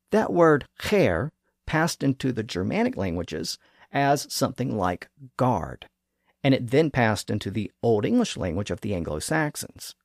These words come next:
As we saw in the earlier episodes of the podcast,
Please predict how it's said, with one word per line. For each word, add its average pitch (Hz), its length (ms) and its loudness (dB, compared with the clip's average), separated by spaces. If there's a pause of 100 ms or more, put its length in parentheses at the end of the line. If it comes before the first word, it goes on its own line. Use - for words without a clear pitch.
(840)
As 185 160 0
we 196 80 0
saw 247 320 -2
in 233 80 2
the 160 140 0
earlier 139 360 2
episodes 110 520 -2
of 107 80 -4
the 101 80 -8
podcast, 98 800 -4